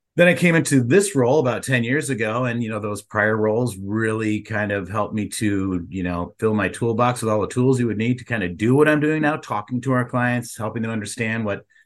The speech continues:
you know, the, the, the challenges, uh, of the revenue cycle and dealing with the payers, which is the kind of the heaviest lifting we do, obviously, for our clients is denial management and, you know, advocating for them on, you know, uh, as we go to bat, if you will, or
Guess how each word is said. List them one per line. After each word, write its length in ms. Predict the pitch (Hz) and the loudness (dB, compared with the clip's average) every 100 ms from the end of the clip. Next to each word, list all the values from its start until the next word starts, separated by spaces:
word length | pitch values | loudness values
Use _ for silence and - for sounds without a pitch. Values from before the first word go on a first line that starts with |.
| _ _ _ | _ _ _
you 120 | 92 | -6
know, 140 | 101 | -6
the, 260 | 98 90 80 | -4 -6 -6
the, 180 | 95 85 | -6 -8
the 120 | 90 | -8
challenges, 480 | 113 107 107 107 98 | -4 -2 -2 -4 -4
uh, 60 | |
of 440 | 92 90 95 90 98 | -4 -4 -6 -6 -4
the 100 | 107 | -2
revenue 260 | 104 107 | -2 -2
cycle 340 | 104 110 104 107 | -4 -4 -4 -6
and 160 | 95 | -6
dealing 260 | 87 98 104 | -6 -6 -6
with 120 | 101 | -8
the 100 | 101 | -10
payers, 380 | - 101 101 95 | -6 -4 -2 -4
which 160 | 90 92 | -8 -10
is 100 | 82 | -8
the 180 | 85 - _ _ | -10 -10 _ _
kind 140 | - 95 | -8 -6
of 40 | |
the 60 | 87 | -4
heaviest 380 | 98 92 98 92 | -4 -6 -6 -8
lifting 320 | 92 101 95 | -10 -8 -6
we 80 | 90 | -6
do, 160 | 95 | -4
obviously, 400 | 90 90 95 98 | -4 -6 -8 -10
for 160 | 85 95 | -8 -8
our 100 | 92 | -8
clients 400 | 107 95 95 87 | -8 -6 -6 -8
is 140 | 80 | -14
denial 340 | 76 85 85 85 | -10 -8 -8 -6
management 480 | 85 87 87 90 | -6 -8 -8 -6
and, 180 | 87 82 - - _ - | -6 -6 -12 -20 _ -14
you 80 | 80 | -14
know, 200 | 78 - | -14 -12
advocating 500 | 95 90 95 98 90 | -10 -8 -8 -6 -6
for 120 | 87 | -6
them 160 | 87 90 | -6 -4
on, 240 | 90 82 | -6 -6
you 100 | 85 | -8
know, 280 | 85 85 76 - | -10 -10 -14 -14
uh, 360 | 80 80 73 | -14 -12 -12
as 160 | 80 87 | -12 -10
we 100 | 87 | -10
go 240 | - 95 | -8 -4
to 60 | 92 | -4
bat, 320 | - 92 92 | -4 -4 -4
if 160 | - - | -8 -10
you 100 | 90 | -8
will, 180 | 90 87 | -6 -6
or 180 | 87 | -8